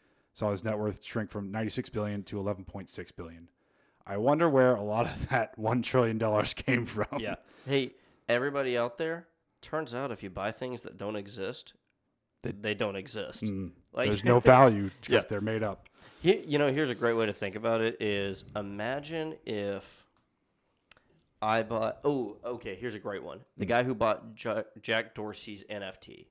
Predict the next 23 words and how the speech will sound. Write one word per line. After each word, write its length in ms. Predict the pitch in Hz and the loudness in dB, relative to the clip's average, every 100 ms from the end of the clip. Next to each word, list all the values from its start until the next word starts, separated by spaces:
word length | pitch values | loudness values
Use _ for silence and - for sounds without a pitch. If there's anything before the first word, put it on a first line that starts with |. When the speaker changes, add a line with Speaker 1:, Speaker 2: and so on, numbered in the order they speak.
| _ _ | _ _
Speaker 2:
for 580 | - 104 101 98 92 - - | -12 -8 -6 -6 -6 -8 -8
two 200 | 135 120 | -8 -6
point 280 | - 113 - | -4 -4 -4
eight 200 | 104 - - _ _ _ _ | -8 -8 -20 _ _ _ _
million 380 | 117 107 104 101 | -6 0 0 -2
dollars, 340 | 92 78 - - | -8 -12 -12 -6
right? 200 | 113 120 - | -6 -6 2
Speaker 1:
Yep. 220 | 170 - - _ _ _ - | 2 2 -4 _ _ _ -4
Speaker 2:
Um, 680 | 117 113 107 104 98 95 107 - | 0 0 0 0 -2 -6 -10 -16
he 220 | - 113 | -12 -8
sold 340 | - - 147 | -6 -4 -4
it 140 | 143 - | -4 -8
for 240 | - 107 | -12 -10
sixty-eight 600 | - - 156 160 - 180 175 | -8 -8 -8 -10 -10 -8 -6
hundred 280 | 180 175 | -8 -8
or 60 | - | -8
sixty-eight 460 | - 107 - - - | -10 -12 -10 -12 -10
thousand? 420 | 87 - - 107 _ - | -12 -12 -16 -20 _ -12
Speaker 1:
Sixty-eight 500 | - 113 92 92 87 | -8 -6 -4 -4 -6
thousand. 420 | 95 87 90 90 - | -8 -10 -12 -14 -8
Speaker 2:
Sixty-eight 420 | 131 107 110 - | -8 -4 -6 -4
thousand. 380 | 87 71 - - _ | -8 -10 -18 -20 _
Speaker 1:
No, 260 | 127 104 | 4 4